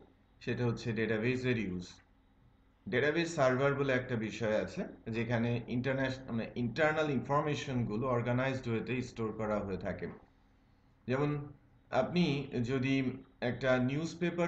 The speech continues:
তৈরি করতে চান, নিউজপেপারের নিউজ অপশন বা নিউজগুলো সুন্দর করে অর্গানাইজ করে উপস্থাপন করতে হয়। সেই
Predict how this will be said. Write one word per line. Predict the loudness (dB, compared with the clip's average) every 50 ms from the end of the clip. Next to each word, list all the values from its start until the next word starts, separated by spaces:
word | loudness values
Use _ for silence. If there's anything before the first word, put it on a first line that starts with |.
| 0 -2
তৈরি | -2 -2 0 0 -2
করতে | -2 -2 -4 -4 -2 -4 -4 -2
চান, | 0 0 0 0 -2 -6 -8 -14 _ _ _ _ _ _ _ _ -16 -6 -2
নিউজপেপারের | 0 0 0 0 -2 -4 -4 -4 -2 -2 0 0 0 0 0
নিউজ | 0 0 0 0 0 2 2
অপশন | 2 2 2 -2 -2 0 0 0 0 -2 -4 -8 -16 _ _ _ -2
বা | 2
নিউজগুলো | 2 4 4 4 2 2 -2 -2 -4 -6 -4 -2 0 0 0 -2 -4 -8 -14 -20 -20 _ _ -20 _ _ _ _ _ _ _ -20 -20 _ _ _ _
সুন্দর | -8 -6 -2 -2 -2 0
করে | 0 0 4 6
অর্গানাইজ | 6 6 6 4 2 2 2 2 0 0 -2 -4
করে | -4 -2 0 0
উপস্থাপন | 0 0 0 -2 -4 -2 -2 -4 -4 -2 -2 -4 -4
করতে | -4 -6 -8 -8 -8 -6
হয়। | -4 -4 -4 -4 -6 -10 -14 -20 _ _ _ _ _ -20 _ _ _ _ -12
সেই | -6 -4 0 0 0 0 -2 -6